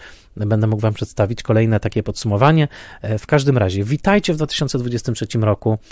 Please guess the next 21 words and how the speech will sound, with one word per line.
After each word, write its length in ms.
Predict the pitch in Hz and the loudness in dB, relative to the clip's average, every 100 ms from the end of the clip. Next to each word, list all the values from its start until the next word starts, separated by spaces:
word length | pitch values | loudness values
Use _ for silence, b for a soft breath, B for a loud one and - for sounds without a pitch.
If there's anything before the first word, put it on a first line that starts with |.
| B B - | B B -6
Dziękuję 380 | 127 131 160 139 | -4 0 2 2
wszystkim 400 | - 170 - 135 | 0 -4 -2 -4
patronkom 400 | 127 127 117 120 | 0 -2 0 -2
i 40 | |
patronom, 400 | - - 139 135 | -2 -2 0 0
dzięki 300 | 139 156 147 | 0 0 -2
którym 320 | - 135 123 | -2 0 2
wysłuchaliście 580 | 120 - 151 131 123 - | 0 -4 -2 -2 -2 -6
tego 240 | 117 107 107 | -6 -2 -2
odcinka. 540 | - - 117 - 110 B B - | -2 -4 -4 -2 -2 B B -4
Zachęcam 460 | 139 147 131 123 | 0 0 0 -2
do 100 | 107 | -2
szerowania 580 | 98 - 160 143 135 127 | -2 2 4 4 2 0
Spoilermastera, 840 | - 120 113 110 110 - 110 104 104 B B B B | -2 -2 0 0 -4 0 0 2 -2 B B B B
e, 80 | - | -6
także 280 | 131 113 113 | -4 -2 -2
do 80 | |
wsparcia 400 | 104 - 113 - | -2 -2 -2 -2
na 100 | 107 | -4
patronite 540 | - 147 151 131 123 - | -2 0 0 0 -2 -2
pl 400 | 123 117 107 | -4 0 0